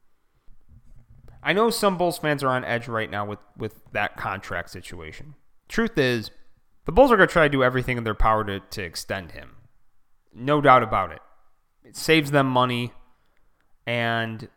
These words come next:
he is a valuable piece that could speed up this process of building a playoff contending team. But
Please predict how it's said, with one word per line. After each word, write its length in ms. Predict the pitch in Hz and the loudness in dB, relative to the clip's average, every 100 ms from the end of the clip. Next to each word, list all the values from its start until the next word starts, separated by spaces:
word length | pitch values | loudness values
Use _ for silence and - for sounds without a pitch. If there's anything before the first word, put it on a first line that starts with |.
| _ _ _ | _ _ _
he 460 | _ - - 127 131 | _ -14 -6 -4 0
is 160 | 123 123 | 0 0
a 100 | 117 | -2
valuable 500 | 117 110 113 110 104 | 0 0 -2 -8 -10
piece 380 | - 113 104 | -10 -10 -10
that 220 | - 101 - | -6 -6 -6
could 420 | - 110 101 107 - - _ | -8 -8 -8 -14 -20 -20 _
speed 540 | - - - - 143 | -10 -10 -8 -8 0
up 160 | 135 - | 0 0
this 160 | 120 - | -6 -4
process 560 | - 120 113 120 107 | 2 2 2 -4 -8
of 320 | 110 107 110 | -10 -12 -4
building 520 | - 123 120 117 117 117 | 2 2 2 -2 -2 -6
a 260 | - 104 101 _ _ | -8 -10 -12 _ _
playoff 540 | - 131 123 107 - | 2 4 4 4 2
contending 560 | - 104 98 98 95 87 | -8 -12 -10 -10 -10 -18
team. 400 | - 104 82 87 - _ _ | -16 -14 -14 -20 -20 _ _
But 340 | - 113 90 | 4 4 2